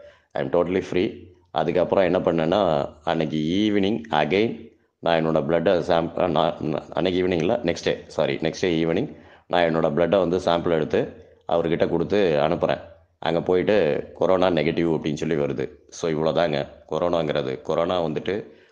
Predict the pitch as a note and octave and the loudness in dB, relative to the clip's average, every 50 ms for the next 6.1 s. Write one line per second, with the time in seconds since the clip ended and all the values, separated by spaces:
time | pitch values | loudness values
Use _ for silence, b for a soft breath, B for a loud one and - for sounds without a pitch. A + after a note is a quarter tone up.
0 | b b - D2 C#2+ D2 - E2+ E2+ F2 F2+ F#2 F#2+ F#2+ F#2+ A2 A2 G#2 - - | b b -8 -8 -8 -6 -4 -4 -2 -2 -2 -2 -2 -2 0 0 0 0 -2 -4
1 | - - D#2 E2 F2 G2+ G#2 - - G#2 F#2+ F#2 F2 D#2+ E2 F2 F2 D2 - E2 | -8 -6 -6 -4 -4 -4 -4 -4 -4 -2 -2 0 0 0 0 0 0 -2 -2 -2
2 | D2+ D2+ D#2+ D#2 E2+ D2+ D#2 D2+ D#2 F2 F#2 D#2+ D2+ D2+ D#2 E2 F2 - - D#2 | -2 -2 -2 -2 -2 -2 -2 0 0 0 0 0 -2 -2 -2 -2 -2 -2 -2 0
3 | D#2 D2+ D2+ D2+ E2 G2 A2 - B B B B B B B - D#2+ D#2 D#2 D#2 | 0 0 0 -2 -2 -4 -4 -6 B B B B B B B -8 -6 -4 -2 0
4 | D#2 E2+ F#2 F#2+ F#2+ E2 - F#2 F2+ E2+ G#2 F#2+ D#2+ D#2+ D2+ - F#2 F#2 E2+ D#2 | 0 0 0 0 -2 -4 -4 -6 -4 -4 -4 -2 -4 -4 -4 -4 -4 -2 0 0
5 | D#2 D#2+ F2+ F2+ F2 - E2+ F2+ F#2+ G2+ G2 - F2 D#2 D2+ D2+ D2 C#2+ C#2 C#2 | 0 0 -2 -4 -2 0 0 0 2 0 0 0 0 0 0 -2 -4 -4 -6 -6
6 | C#2 C2+ | -6 -6